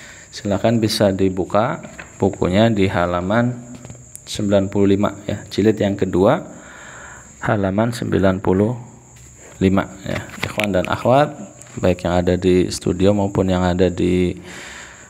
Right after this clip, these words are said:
rumah, silakan bisa dipersiapkan bukunya, ya. Dibuka di halaman sembilan puluh lima. Sudah dibuka,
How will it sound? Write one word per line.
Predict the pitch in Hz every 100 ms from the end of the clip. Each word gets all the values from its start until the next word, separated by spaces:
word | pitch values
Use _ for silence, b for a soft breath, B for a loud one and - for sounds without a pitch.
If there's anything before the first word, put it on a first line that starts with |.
| B
rumah, | 104 98 117
silakan | 117 95 95 113 113
bisa | 104 - 98 95
dipersiapkan | - 98 - - - 92 - 87 90
bukunya, | 90 90 90
ya. | 87 87 110
Dibuka | - 98 92 -
di | 110 101
halaman | 92 87 98 113
sembilan | 113 110 98 92 101 101
puluh | 101 95 98
lima. | 98 92 127 - -
Sudah | - 101 98 98 107
dibuka, | 107 95 101 135